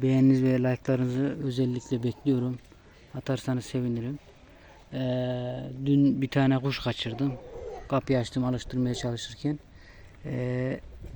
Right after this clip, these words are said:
gelecek mi? Gelmedi. Bir gündür dışarıda bu yavru, sağ olsun. İndirmeye çalışıyorum. Yere bir tane attım, kanadını kestim kuş.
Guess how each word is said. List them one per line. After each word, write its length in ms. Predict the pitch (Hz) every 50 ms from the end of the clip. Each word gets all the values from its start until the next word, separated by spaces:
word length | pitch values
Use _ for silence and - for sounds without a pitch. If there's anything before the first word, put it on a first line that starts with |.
| - - - - - - - - - - - - - - - - - - - - - - - - - - - - - - - - - - - - - - - - - - - - - - - -
gelecek 480 | 143 135 135 127 127 139 131 - -
mi? 280 | 135 135 139 147 147 165 - - -
Gelmedi. 580 | 143 147 139 131 123 120 120 117 120 143 156 147 - - - - -
Bir 100 | 147 143
gündür 420 | 139 143 135 139 135 135 131 131
dışarıda 440 | 135 - - 143 135 127 127 127 120
bu 40 | 127
yavru, 360 | 123 120 117 117 120 120 139
sağ 220 | - - 139 123
olsun. 360 | 117 120 117 - - 160 160 - - - - - - - - - - - - - - - - - - 175 175 165 165 - - - - - - - -
İndirmeye 520 | 151 143 143 139 139 139 139 139 139 139 127
çalışıyorum. 680 | - 139 135 123 120 - - 131 127 131 147 170 165 151 - - - - - - - - - - - -
Yere 240 | 143 139 143 139
bir 40 | 135
tane 240 | - - 147 139 139
attım, 360 | 135 135 - - - 135 131
kanadını 360 | 127 131 131 131 127 131 127
kestim 480 | 123 - 131 117 - - - 131 131 135
kuş. 360 | 147 143 - - - - -